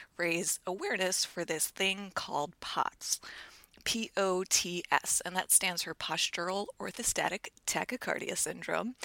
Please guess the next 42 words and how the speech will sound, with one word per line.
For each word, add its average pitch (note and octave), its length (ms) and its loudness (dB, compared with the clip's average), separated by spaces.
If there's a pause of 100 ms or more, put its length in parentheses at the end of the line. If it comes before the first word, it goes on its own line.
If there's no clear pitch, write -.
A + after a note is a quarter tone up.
(560)
This F#3+ 220 6
is G3 100 4
something F#3 340 4
that E3+ 140 8
I've E3 220 6
lived E3 180 2
with D#3+ 260 2 (300)
almost E3+ 320 2
my F3 80 -4
whole D#3+ 200 -2
life. D#3+ 340 2
I've F#3+ 100 -2
had D3+ 200 -4
symptoms D3+ 440 -4
since D3+ 300 -4
I D3 80 -2
was D#3 160 -6
a D#3+ 40 -4
little D#3 280 -6
kid, G3+ 420 4 (420)
and E3 400 2
I E3+ 120 4
was E3+ 240 4
not F3+ 240 4
diagnosed D#3 640 4
until D#3 260 -6
I D3 140 0
was - 160 -4
twenty-seven G3 760 0
years D#3 300 -4
old. - 260 -8 (720)
And D#3+ 460 2
for - 320 -4
years, A#3+ 560 4
I F3+ 60 0
was E3 180 -2
told E3+ 320 -4
that D#3+ 140 2
it C#3+ 180 -2
was - 180 -4
just - 300 -8
anxiety A#3 800 0